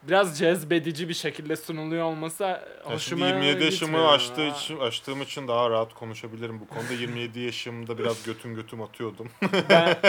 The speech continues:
Speaker 1: ben
Speaker 2: Acaba
Speaker 1: kaç yaşındayım?
Speaker 2: <laughs> Sen şu an yirmi yedi
Speaker 1: <laughs>
Speaker 2: yaşındasın.
Speaker 1: Sağ ol.
Speaker 2: <laughs> Ama hani
Speaker 1: Bazen
Speaker 2: yirmi,
Speaker 1: geliyor böyle
Speaker 2: yirmi yedi
Speaker 1: sanatçı
Speaker 2: yaşımı
Speaker 1: bunalımları.
Speaker 2: özellikle, belki sen de biraz fark etmişsin. Biraz daha,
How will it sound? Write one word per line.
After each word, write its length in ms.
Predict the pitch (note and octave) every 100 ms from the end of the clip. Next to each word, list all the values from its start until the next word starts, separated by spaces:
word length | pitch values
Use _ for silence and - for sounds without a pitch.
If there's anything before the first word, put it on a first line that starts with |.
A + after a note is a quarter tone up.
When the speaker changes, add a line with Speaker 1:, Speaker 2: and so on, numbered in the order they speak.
| G3
Speaker 1:
ben 200 | E3+ F3+
Speaker 2:
Acaba 260 | F3+ C#3 F3
Speaker 1:
kaç 320 | C#3 - G3+
yaşındayım? 720 | D#3 D#3 D#3+ D#3+ C#3+ D#3 F3
Speaker 2:
<laughs> 40 | C3+
Sen 240 | - E3
şu 160 | D3+ D3+
an 80 | C3+
yirmi 260 | F3 C#3 C#3
yedi 180 | C#3 D#3
Speaker 1:
<laughs> 20 |
Speaker 2:
yaşındasın. 340 | B2+ - D3+
Speaker 1:
Sağ 280 | D3+ C3+ C3
ol. 20 | E3
Speaker 2:
<laughs> 1400 | F#3+ G3+ G#3 - - - G#3 - - - - - - D3+
Ama 260 | F#3+ C4+ B3+ - -
hani 160 | C3
Speaker 1:
Bazen 240 | E3+ G#3+ A#3+
Speaker 2:
yirmi, 100 | A3+
Speaker 1:
geliyor 260 | G#3+ G#3+
böyle 300 | E3+ D3+ C#3+ C3+
Speaker 2:
yirmi 100 | C#3
yedi 100 | D#3
Speaker 1:
sanatçı 140 | D#3+
Speaker 2:
yaşımı 280 | E3 E3+ F3
Speaker 1:
bunalımları. 140 | D#3 C3 C#3+ D3+
Speaker 2:
özellikle, 180 | B2+ A#2 A#2+
belki 180 | A#2 A2+
sen 200 | A#2+ A#2
de 100 | G#2
biraz 200 | G2 F#2+
fark 240 | G#2 F#2+
etmişsin. 420 | G2 - - F3 D#3+
Biraz 260 | D#3 D#3
daha, 300 | E3+ E3+ D#3+